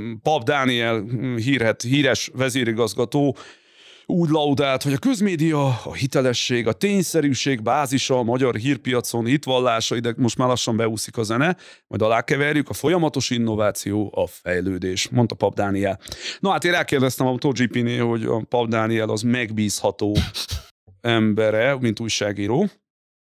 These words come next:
A válasz az volt, hogy nem. <laughs> Nem egy egyértelműen, azt mondta, hogy ő egy olyan magyar újságíró,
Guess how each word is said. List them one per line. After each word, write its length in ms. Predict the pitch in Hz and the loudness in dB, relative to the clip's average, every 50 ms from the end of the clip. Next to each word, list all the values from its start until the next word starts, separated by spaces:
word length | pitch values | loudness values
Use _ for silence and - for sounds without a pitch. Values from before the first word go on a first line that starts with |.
| - - | -8 -2
A 100 | 135 139 | 0 0
válasz 340 | 151 180 175 127 117 107 - | 2 0 0 0 -2 -2 0
az 160 | 135 123 104 | 0 0 0
volt, 180 | 113 110 104 | 0 -2 -2
hogy 100 | - 113 | 0 0
nem. 360 | 107 107 104 104 107 160 233 - 240 220 - - - | 0 0 0 0 0 0 0 2 0 -2 -2 -4 -12
<laughs> 320 | - - - - - - - | -18 -14 -14 -14 -14 -4 -2
Nem 180 | - 127 127 | 0 2 2
egy 180 | 127 120 110 107 | 2 2 0 0
egyértelműen, 500 | 117 131 160 190 180 - 185 151 143 131 | 0 2 0 0 0 0 0 0 2 2
azt 200 | 123 135 131 - | 0 0 0 0
mondta, 240 | 143 123 104 - 110 | 0 -2 0 0 -2
hogy 100 | 113 101 | 0 0
ő 140 | 101 101 | 0 0
egy 200 | 95 95 98 - - | -2 -4 -6 -6 -2
olyan 300 | - 160 196 185 180 170 | 0 0 2 2 2 2
magyar 280 | 151 143 139 127 127 113 | 2 2 2 0 0 0
újságíró, 880 | 117 113 110 - - 117 110 110 104 107 107 104 107 110 117 120 107 | 0 -2 -2 0 0 0 0 0 -2 -2 -2 -2 0 0 0 -2 -2